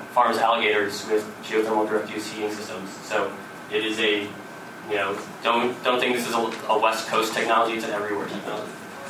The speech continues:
Here is sort of a quick history of the geothermal industry in the U S. Um, right now, we are a li-, about three point six, three point seven gigawatts of power.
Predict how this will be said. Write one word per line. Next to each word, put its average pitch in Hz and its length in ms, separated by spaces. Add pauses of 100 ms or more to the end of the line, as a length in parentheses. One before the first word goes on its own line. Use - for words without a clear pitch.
(2500)
Here 156 280
is 143 100
sort 143 140
of 127 80
a 120 240
quick 139 180
history 127 500
of 110 280
the 110 60
geothermal 120 420
industry 113 420
in 107 160
the 104 60
U 107 220
S. - 380 (400)
Um, 107 480 (280)
right 131 260
now, 139 300
we 131 100
are 123 120
a 117 60
li-, 131 460
about - 300
three 139 120
point 135 220
six, 135 240
three 135 120
point 123 200
seven 120 300
gigawatts 131 600
of 110 200
power. 131 520